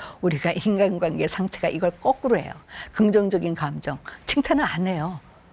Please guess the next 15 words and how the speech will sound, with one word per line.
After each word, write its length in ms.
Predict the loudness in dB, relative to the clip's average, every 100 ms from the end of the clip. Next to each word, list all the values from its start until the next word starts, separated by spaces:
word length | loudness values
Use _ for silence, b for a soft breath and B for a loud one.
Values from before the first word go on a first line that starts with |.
| -20
그냥 260 | 0 4 6
욕만 360 | 6 6 4 0
해요. 260 | -6 -10 -6
그리고 440 | -2 2 4 2 2 B B
분노의 480 | 2 4 6 6 4
마지노선은 800 | 2 0 0 0 0 -2 -2 -2
하루라는 560 | 0 0 2 0 -2 -4
것은 240 | -4 0
뭐냐면, 640 | 0 0 0 -2 2 2 2 B B
하루 340 | 0 2 2
이상 280 | 2 2 -2
화내시지 640 | 0 0 2 0 -4 -4
말라는 440 | -2 0 2 2 2
것도 220 | 0 -2
되지만, 540 | -2 -2 -2 -4 -2